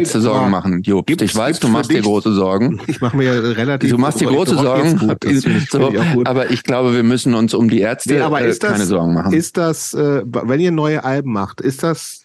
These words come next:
Speaker 2: habt ihr da irgendwie noch so ein, oder du für dich, hast du gesagt, okay, das muss aber auch, muss es nur dir gefallen, oder hast du auch den Anspruch, dass Leute sagen, das ist jetzt ein richtig geiles neues Album?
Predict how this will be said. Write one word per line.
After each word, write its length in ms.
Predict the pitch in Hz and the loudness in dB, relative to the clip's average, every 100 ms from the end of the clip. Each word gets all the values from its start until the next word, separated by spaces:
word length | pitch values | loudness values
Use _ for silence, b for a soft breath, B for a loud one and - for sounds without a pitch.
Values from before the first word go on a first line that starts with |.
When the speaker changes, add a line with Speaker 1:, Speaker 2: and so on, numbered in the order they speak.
| - | -10
Speaker 2:
habt 220 | 123 139 | -8 -2
ihr 80 | 190 | 0
da 120 | 175 | 0
irgendwie 240 | 131 175 185 | 0 0 0
noch 120 | 160 | -2
so 140 | 170 | 0
ein, 180 | 160 156 | -2 0
oder 200 | 127 123 | 0 0
du 260 | - 143 202 | 0 0 2
für 180 | 139 | 0
dich, 240 | 127 190 - | 0 -2 -2
hast 140 | 143 | -4
du 40 | 151 | -4
gesagt, 200 | 147 143 | -2 -4
okay, 160 | 123 127 | -2 -2
das 180 | 120 | -2
muss 220 | 127 165 - | -2 -4 -4
aber 300 | 156 151 123 | -4 -2 -2
auch, 280 | 143 135 _ _ b b _ _ _ _ | -4 -6 _ _ b b _ _ _ _
muss 140 | 139 156 | -2 -2
es 80 | |
nur 160 | 147 139 | 0 -2
dir 280 | 104 139 226 | 0 0 0
gefallen, 520 | 247 - 208 214 214 | -2 -2 -2 0 0
oder 160 | 160 143 | -2 -2
hast 200 | 143 143 | -4 -4
du 40 | |
auch 100 | 147 | -4
den 100 | 143 | -4
Anspruch, 340 | 110 139 147 135 | -4 -4 -4 -6
dass 180 | 127 127 | -4 -2
Leute 340 | 123 131 127 | 0 0 0
sagen, 240 | 117 117 | -2 -2
das 100 | 113 | -2
ist 120 | 113 123 | -2 -4
jetzt 200 | 117 107 | -4 -4
ein 40 | |
richtig 280 | 117 117 110 | -4 -4 -6
geiles 360 | 104 101 98 101 | -4 -2 -2 -4
neues 340 | 87 87 78 | -4 -4 -6
Album? 400 | 82 78 80 | -8 -8 -10